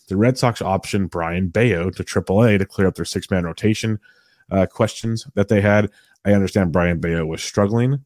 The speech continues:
He made two starts last week, seven and a third innings pitched. One of those was cut short because they decided to throw him out there in the rain on Marathon Day. So that was partly the Red Sox fault, in my opinion.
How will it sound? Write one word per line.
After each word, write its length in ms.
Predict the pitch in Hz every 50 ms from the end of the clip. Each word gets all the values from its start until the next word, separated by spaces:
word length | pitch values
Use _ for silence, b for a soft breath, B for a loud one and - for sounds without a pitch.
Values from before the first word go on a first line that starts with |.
| _ _
He 100 | - 92
made 300 | 90 90 90 85 76 -
two 160 | - 101 87
starts 320 | - - 95 95 98 -
last 220 | - 101 98 - -
week, 140 | 113 104
seven 280 | - - 98 90 90 92
and 60 | 90
a 20 | 85
third 160 | - 87 87
innings 220 | 87 80 82 -
pitched. 280 | - - 92 - - -
One 140 | 92 92 95
of 60 | 95
those 160 | 98 92 85
was 120 | 82 80
cut 200 | - - - -
short 280 | - - - 101 107 110
because 240 | - 95 - 101 90
they 80 | 92
decided 260 | 90 85 - 92 87 85
to 60 | 90
throw 160 | - 101 92
him 100 | 92 98
out 120 | 95 92
there 100 | - 107
in 60 | 101 101
the 100 | 104 98
rain 540 | 95 85 101 123 165 170 143 123 135 143 135 B B B B B B B B B B -
on 240 | 110 113 117 117
Marathon 440 | 123 135 127 113 95 - 87 82 80
Day. 180 | 78 76 71 69 76 - _ _ _
So 140 | - - 95
that 120 | 95 92
was 80 | 92 90
partly 280 | - - 101 95 101
the 80 | 90 90
Red 180 | 117 131 - -
Sox 240 | - 90 85 -
fault, 220 | - - 90 82 78
in 60 | 90
my 140 | 101 117 113
opinion. 440 | 90 - - 98 92 98 110 110